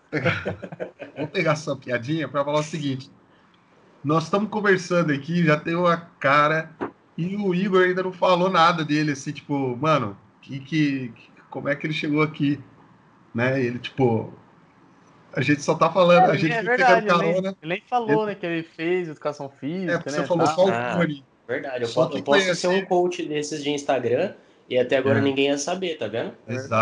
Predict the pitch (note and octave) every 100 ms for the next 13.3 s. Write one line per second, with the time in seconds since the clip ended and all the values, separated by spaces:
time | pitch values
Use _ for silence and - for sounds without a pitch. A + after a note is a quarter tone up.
0 | D#3 D#3 A#2 G2 F#2+ A#2 A#2 C3 B2 B2+
1 | C3+ C#3+ E3 E3 D3+ - C#3 C3 B2+ A#2+
2 | - C#3 B2+ C#3+ C#3 A2 - - E3+ G#3
3 | G2+ F2+ A3 F3+ F#3 G#3 A#3 - - F#3+
4 | - G3+ G#3+ A#3+ A3+ A3+ A3 E3 C3+ C3+
5 | D#3+ D#3+ E3 F3+ D3 E3 F#3 - G3+ A3+
6 | G#3 G#3 F#3 A#3 F#3+ E3+ F#3 F3 F3 D3+
7 | E3+ G3+ E3+ G3 - G3 F#3+ F3+ D3+ -
8 | - D#3 F#3 F3+ F3+ D#3 C#3 C3 C#3 C#3
9 | C#3 C3 A#2+ B2 A#2 A2+ A2 G#2+ - C3+
10 | C#3 B2 C3+ A2 F#2+ A#2 C3+ D3 C#3 C#3
11 | C#3 C3 C#3 B2 C3 C#3+ C3+ B2+ C#3+ C3
12 | C3+ C#3 - C#3 C3 B2 C#3 - C3 B2+
13 | A#2+ A2+ A#2